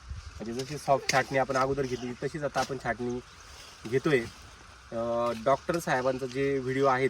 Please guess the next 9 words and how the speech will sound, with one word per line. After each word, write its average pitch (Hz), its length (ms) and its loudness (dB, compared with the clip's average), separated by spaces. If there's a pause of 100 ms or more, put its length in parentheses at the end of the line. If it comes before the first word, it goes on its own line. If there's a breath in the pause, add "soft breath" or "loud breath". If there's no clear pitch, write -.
(140)
पार्ट 127 260 2
वन 135 120 4
आणि 131 140 0
पार्ट 127 320 0
टूचे 131 200 -6
जे 135 340 2
आपण 131 360 -2
दोन 131 220 0
एपिसोड 135 440 -2